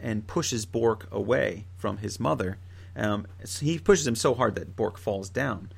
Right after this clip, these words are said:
Snorri then puts his arms around his mother, and he sets her down beside him, and he says that she's suffered enough sorrow from the loss of her husband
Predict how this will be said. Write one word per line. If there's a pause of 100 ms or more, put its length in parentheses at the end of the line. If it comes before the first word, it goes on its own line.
(240)
Snorri
then
puts
his
arms
around
his
mother, (380)
and
he
sets
her
down
beside
him,
and
he
says
that
she's
suffered
enough
sorrow
from
the
loss
of
her
husband